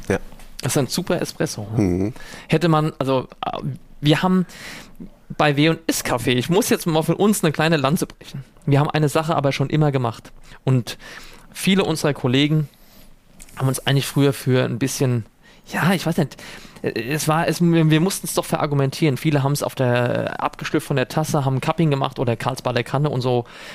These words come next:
Speaker 2: Geschichten da verwendet. Wir haben unseren Kaffee immer schon so getrunken, wie es unsere Kunden trinken werden oder wie wir gedacht haben, dass er zu trinken ist. Also das heißt, wir haben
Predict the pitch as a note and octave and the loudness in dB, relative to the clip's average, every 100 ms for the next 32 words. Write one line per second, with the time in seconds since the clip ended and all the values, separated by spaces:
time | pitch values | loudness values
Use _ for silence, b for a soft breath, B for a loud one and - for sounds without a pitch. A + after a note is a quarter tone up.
0 | B C3+ D#3+ - C3+ C3 A#2 C3 B2 B2 | B 0 0 0 -2 0 0 0 2 0
1 | B2 - - B2 B2 - B2+ C#3 - F3 | 0 -4 -4 0 0 -2 -2 -2 2 2
2 | D#3 G#2+ - A2+ A2+ G#2 D3 D#3 - D3 | 2 0 -2 -4 -2 0 0 0 -2 -2
3 | D3 - E3+ F3 B B B B2+ B2+ B2+ | 0 2 2 0 B B B 0 0 -2
4 | C3 C#3 B2+ B2 - G#2+ G#2 G#2 G2+ C#3+ | -2 -2 -2 -4 -2 -2 -2 0 0 0
5 | E3 C3 C3 B2 B2 B2+ B2 D#3+ - C#3+ | 0 2 2 2 0 0 0 -2 -2 -2
6 | C3 C3 - - B2 B2+ - G#2 - G#2+ | 0 -2 -4 -2 -2 -2 -6 -6 -4 -6
7 | - A#2 - G#2+ A2+ | -2 -2 -2 -2 -2